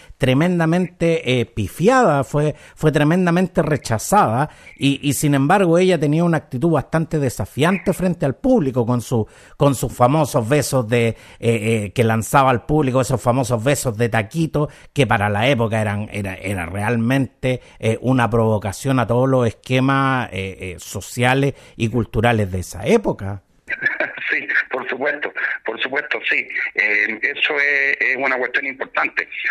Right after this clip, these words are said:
Speaker 2: Hay que tomar en consideración también, y esto es una cosa que,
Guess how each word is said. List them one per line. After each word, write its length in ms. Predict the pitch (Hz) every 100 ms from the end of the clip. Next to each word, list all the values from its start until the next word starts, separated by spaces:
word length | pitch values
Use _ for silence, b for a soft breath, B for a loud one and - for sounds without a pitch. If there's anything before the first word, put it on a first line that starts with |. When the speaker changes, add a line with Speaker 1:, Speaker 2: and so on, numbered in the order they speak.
| B
Speaker 2:
Hay 60 | 214
que 100 | -
tomar 240 | 302 -
en 80 | -
consideración 560 | 196 - 147 139 156 151
también, 440 | 135 117 127 123
y 20 |
esto 200 | 113 131
es 80 | 123
una 160 | 123 113
cosa 280 | 120 -
que, 180 | 120 117